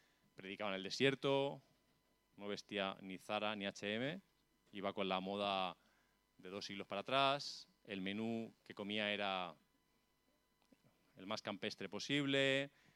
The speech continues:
no era trending topic en las redes, ¿entendéis? Después de un ministerio muy crudo, está en la cárcel como premio por su ministerio.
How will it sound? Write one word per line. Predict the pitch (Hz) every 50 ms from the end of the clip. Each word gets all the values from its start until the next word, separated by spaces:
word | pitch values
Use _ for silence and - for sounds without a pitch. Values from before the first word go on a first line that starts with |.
| _ _
no | 117 120 135 139 147
era | 151 151 156 151 147 143 131 - -
trending | - 131 131 131 127 120 120 110 107 -
topic | - 131 131 - 131 131 135 - - - - _ _ _ _ _ _ _ _ _ _ _ _ _ _ _
en | - 101
las | 98 95
redes, | - 117 127 135 139 143 151 160 156 - - - - - - - _ _ _ _ _ _ _ _ _ _ _ _ _ _ _ _ _ _ _ _
¿entendéis? | - 90 98 95 107 143 190 269 277 - - - - _ _ _ _ _ _ _ _ _ _
Después | 107 107 - 139 135
de | 170
un | 180
ministerio | 180 170 151 - 165 147 143 131
muy | 117 120 127 135 135
crudo, | - - 139 175 170 135 131 214 - - _ _ _ _ _ _ _ _ _ _ _
está | - 107 - - - 151
en | 160 170
la | 160 139
cárcel | - 156 175 190 180 - 175 135 101 85 - _ _ _ _ _ _ _ _ _ _ _ _ _ _ _ _ - _ _
como | - 104 92 90
premio | - 113 123 120 110 98 85 78 - - _ _ _ _ _ _ _ _ _ _ _ _ _ _
por | - 107
su | - 101
ministerio. | 98 98 95 - - 95 87 85 82 80 -